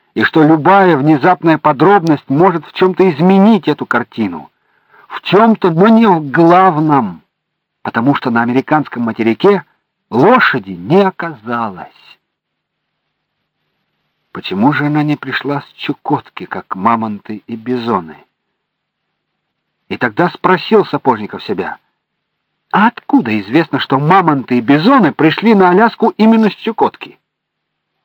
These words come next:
И тогда Сапожников понял для себя, что надо спрашивать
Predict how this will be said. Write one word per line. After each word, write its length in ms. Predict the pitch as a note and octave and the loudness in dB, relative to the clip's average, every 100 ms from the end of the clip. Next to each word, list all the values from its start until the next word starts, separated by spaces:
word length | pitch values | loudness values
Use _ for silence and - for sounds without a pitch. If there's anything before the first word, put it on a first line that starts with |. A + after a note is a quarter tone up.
| _ _ _ _ _ _ _ _ _ _ _ _ | _ _ _ _ _ _ _ _ _ _ _ _
И 100 | F2+ | -10
тогда 300 | F#2+ G2+ B2 | -6 -2 -2
Сапожников 600 | B2 A2+ B2 A#2+ A#2 G#2+ | -4 -4 -2 -2 -6 -8
понял 280 | - B2 A#2 | -4 -4 -4
для 160 | G2 G#2 | -6 -8
себя, 320 | A2+ G#2 A#2+ | -8 -6 -8
что 280 | - - G2+ | -8 -8 -8
надо 500 | G2+ G#2+ A#2+ A2+ G#2 | -6 -4 -6 -6 -14
спрашивать 720 | - - A#2+ - - A2+ | -14 -6 -4 -4 -6 -8